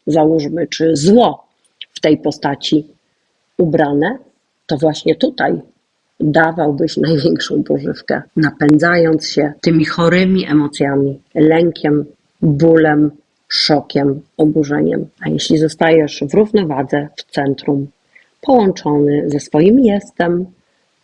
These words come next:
z akceptacją tego, co się wydarza, bo ty wybierasz, co wydarza się w twoim świecie, to już jesteś w elicie i to prawdziwej elicie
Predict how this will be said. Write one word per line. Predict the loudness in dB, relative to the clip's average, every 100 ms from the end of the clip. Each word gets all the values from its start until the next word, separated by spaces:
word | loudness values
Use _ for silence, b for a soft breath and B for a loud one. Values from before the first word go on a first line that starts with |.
| -20
z | -18 -8
akceptacją | -8 -8 -4 -6 -2 -2 -2 0 0
tego, | 0 -2 0 0 -2 -8 _ _
co | -4 -2
się | 0
wydarza, | 0 0 0 0 -2 -4 -8 -14 _ _ _ _ _ _ _ _ -6
bo | 0 0
ty | 2 0 2
wybierasz, | 0 0 -2 -2 -10
co | -4 -2
wydarza | 0 0 -2 -4
się | -6 -10
w |
twoim | -4 2 4 4
świecie, | 0 -6 -6 -6 -10 -12 _ _ _ _ _ _ _
to | 0 2
już | 4 2 -2 -12 -2
jesteś | 0 0 0 -2 -2 -8
w | -12 -2
elicie | 0 0 -2 0 0
i | 2
to | 0 -2
prawdziwej | -2 -2 0 2 2 0
elicie | 0 0 0 -4